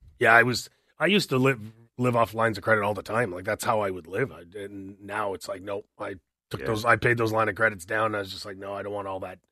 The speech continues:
Speaker 1: all that
Speaker 2: Yeah,
Speaker 1: debt."
Speaker 2: but that's gonna slow the economy too, because there's, people are doing fewer things with their lines of credit.
Speaker 1: Well, so during covid, there was a big push to staying in houses and not moving because the prices were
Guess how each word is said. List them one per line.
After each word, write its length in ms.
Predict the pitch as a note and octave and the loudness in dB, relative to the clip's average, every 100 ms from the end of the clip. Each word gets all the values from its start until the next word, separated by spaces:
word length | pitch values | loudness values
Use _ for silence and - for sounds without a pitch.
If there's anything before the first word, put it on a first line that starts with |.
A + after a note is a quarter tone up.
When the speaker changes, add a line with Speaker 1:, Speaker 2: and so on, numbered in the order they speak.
| _ _ _ A2+ | _ _ _ -2
Speaker 1:
all 120 | G#2 | 0
that 160 | G2 F2+ | -2 0
Speaker 2:
Yeah, 80 | |
Speaker 1:
debt." 80 | G2 | 4
Speaker 2:
but 40 | G#2 | 6
that's 140 | A#2+ | 6
gonna 160 | C3 F2+ | 4 2
slow 200 | - E2+ | 0 -2
the 100 | E2 | -2
economy 380 | E2+ F2 E2+ D2 | -4 -6 -8 -10
too, 180 | D3 | -10
because 260 | B2+ D#2 C#2 | -10 -12 -12
there's, 160 | D2+ C#2 _ | -12 -14 _
people 200 | A2+ F2 | -6 -6
are 40 | |
doing 320 | D#2+ D#2+ C2 - _ _ - | -4 -6 -8 -14 _ _ -6
fewer 220 | F#2+ E2 | -4 -4
things 360 | - G#2+ D#2+ - | -4 -4 -4 -8
with 120 | D#2+ | -10
their 120 | D2 | -10
lines 280 | C#2+ D2 - | -8 -10 -12
of 100 | - | -8
credit. 260 | B2+ C3+ | -4 0
Speaker 1:
Well, 120 | C#3 B2+ | 0 2
so 240 | D3+ B2+ | 0 0
during 340 | A2+ E3+ E3+ A2+ | 4 6 6 6
covid, 520 | D3 A3+ C3+ G#2 - _ _ - | 6 6 6 -2 -6 _ _ -2
there 200 | C3 C#3 | 6 6
was 120 | B2 | 6
a 60 | A2 | 2
big 420 | F#2 E3+ F3 - | 8 8 8 2
push 460 | - F#3 C3+ - - | 0 4 4 2 -2
to 120 | C#3+ | -2
staying 420 | - - C3 C3 C3+ | 0 0 2 2 2
in 160 | C3+ B2+ | 2 2
houses 440 | A#2 A#2 C#3 A#2+ | 2 0 -2 -2
and 120 | A2 | -2
not 200 | A2 A#2 | -2 -2
moving 400 | A2 A2+ G2+ G2+ | 2 0 0 -4
because 220 | A2 G#2 G2 | -6 -8 -10
the 60 | G#2 | -14
prices 540 | G2 B2 A2 G#2+ F#2 | -12 -8 -6 -8 -14
were 120 | G2 | -18